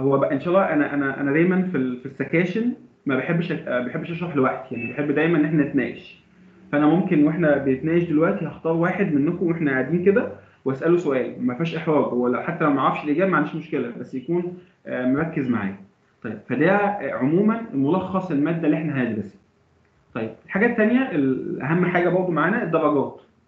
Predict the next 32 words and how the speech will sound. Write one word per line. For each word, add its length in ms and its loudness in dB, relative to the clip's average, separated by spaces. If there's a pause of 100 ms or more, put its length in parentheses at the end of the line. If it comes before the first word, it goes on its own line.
(320)
بالنسبه 320 2
للدرجات، 600 0
احنا 180 -6
عارفين 280 -4
ان 80 0
الماده 280 0
اختياري، 420 -2
فهي 180 0
من 140 2
مية 140 2
درجه، 360 0 (500)
في 100 -4
سبعين 320 0
درجه 260 2
فاينل، 500 -2
ده 220 -2
ان 80 -2
شاء 140 -6
الله 160 0
يعني 240 -2
هيبقى 540 -6 (380)
سهل 280 2
جدًا، 360 2
والامتحان، 480 0
الامتحانات 420 -6
بتبقى 300 -2
سهله 160 0
جدًا، 240 2
الدكتور 240 0
بكالوريوس 280 2
بيجيب 200 2
امتحانات 320 -2